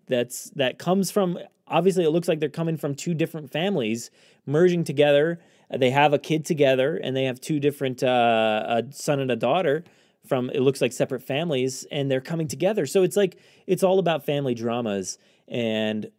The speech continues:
how will the family drama play into this movie? I, I really hope it doesn't center around, mm, uh, Alan and Ellie getting back together and, and stuff like that. <sighs> Uh, I mean, you can continue the thread of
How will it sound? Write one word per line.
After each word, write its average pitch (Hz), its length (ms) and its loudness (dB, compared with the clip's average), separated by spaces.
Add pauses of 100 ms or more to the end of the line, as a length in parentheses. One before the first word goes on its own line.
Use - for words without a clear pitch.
(320)
how 143 280 -4
will 175 100 0
the 151 120 -2
family 127 540 -2
drama 120 300 -4
play 123 320 -6
into 117 220 -6
this 117 240 -4
movie? 95 460 -4 (760)
I, 139 140 -6
I 135 80 -6
really 147 420 2
hope 147 280 -4
it 139 100 0
doesn't 120 220 -2
center 110 460 -6
around, 101 460 -4 (120)
mm, 117 300 -8 (140)
uh, 117 180 -6
Alan 131 340 -2
and 110 140 -4
Ellie 117 280 -2
getting 120 280 -4
back 117 200 -4
together 110 680 0
and, 101 320 -4
and 104 120 -12
stuff - 280 -4
like 107 140 -2
that. 104 400 -2 (1160)
<sighs> - 60 -18 (1120)
Uh, 123 200 -4 (260)
I 139 80 2
mean, 139 420 2
you 143 240 -2
can 147 160 -6
continue 165 460 0
the 131 100 0
thread 113 380 0
of 104 420 -2